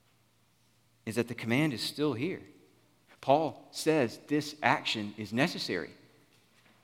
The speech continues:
for the health of the church and the fruit he wants to see us bearing. The command is here and the risk is worth it 'cause the stakes just couldn't be higher for a fruit-bearing community.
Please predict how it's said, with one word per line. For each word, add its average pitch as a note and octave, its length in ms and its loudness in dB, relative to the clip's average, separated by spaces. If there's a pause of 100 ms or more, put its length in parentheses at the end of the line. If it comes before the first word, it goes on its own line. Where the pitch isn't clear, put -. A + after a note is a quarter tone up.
(880)
for B2 140 2
the A#2+ 60 6
health C#3 200 4
of C#3+ 80 -10
the B2+ 80 -6
church D#3+ 320 2
and A#2 80 0
the A2 60 -2
fruit D3+ 260 2
he C3+ 140 -4
wants C3 220 -4
to B2 100 -6
see B2+ 200 0
us B2 160 -2
bearing. A#2+ 380 -2
The G2+ 100 -10
command C#3 380 2
is A#2 100 -4
here D#3+ 220 2
and A#2 100 4
the G#2+ 80 0
risk A#2 480 -2
is G2 140 -8
worth C3 340 0
it G#2 140 -2 (400)
'cause B2 180 0
the A#2 140 -4
stakes - 560 -2 (100)
just C3+ 280 -4
couldn't E3+ 280 0
be G#2+ 120 -6
higher B2 400 -8 (840)
for A#2+ 220 2
a G#2+ 40 -4
fruit-bearing G2+ 500 -2
community. D#2+ 500 -10